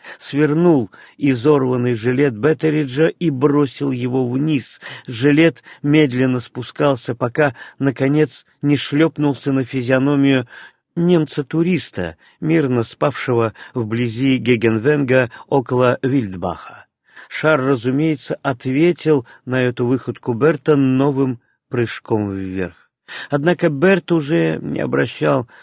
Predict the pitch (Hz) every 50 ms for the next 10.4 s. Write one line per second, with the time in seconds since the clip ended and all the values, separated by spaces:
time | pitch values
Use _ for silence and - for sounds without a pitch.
0 | - _ - 127 127 120 117 110 - 117 107 107 113 113 113 113 113 107 95 87
1 | 87 87 90 107 _ - 165 156 165 156 127 _ - - - - - - - -
2 | 143 123 - - - - - 139 117 101 - - - - 117 104 113 110 - -
3 | 127 117 117 _ - - 110 110 101 101 110 113 117 135 151 151 - _ - -
4 | - - - - 143 151 143 - - - 139 131 139 147 156 156 143 127 120 135
5 | 139 135 135 127 - 147 151 151 147 - - 139 131 135 131 120 127 160 175 165
6 | - - - 165 160 151 135 - - - - - - 170 180 165 143 135 160 160
7 | - - - - 190 185 185 175 165 151 - - 147 143 156 170 143 - 135 131
8 | 110 131 135 123 - - 170 165 135 147 143 - - 147 143 127 - - - -
9 | - - 135 131 165 196 - - 165 147 - - 156 143 139 143 143 _ _ -
10 | 175 170 143 139 160 151 131